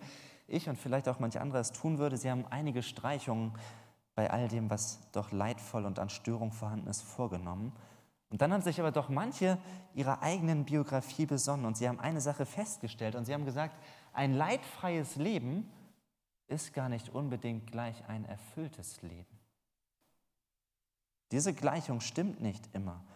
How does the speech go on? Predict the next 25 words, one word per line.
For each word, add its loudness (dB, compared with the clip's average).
dass -4
ein 0
leidfreies -2
Leben -2
ein -2
erfülltes -4
Leben -6
wäre, -10
sondern 4
manche 4
Störung 4
in 2
unserer 2
Lebensplanung, 2
die 0
uns -2
aufgezwungen 2
wurde, 0
auf -4
die 0
man 4
sicher 6
gern 4
verzichtet 2
hätte, 2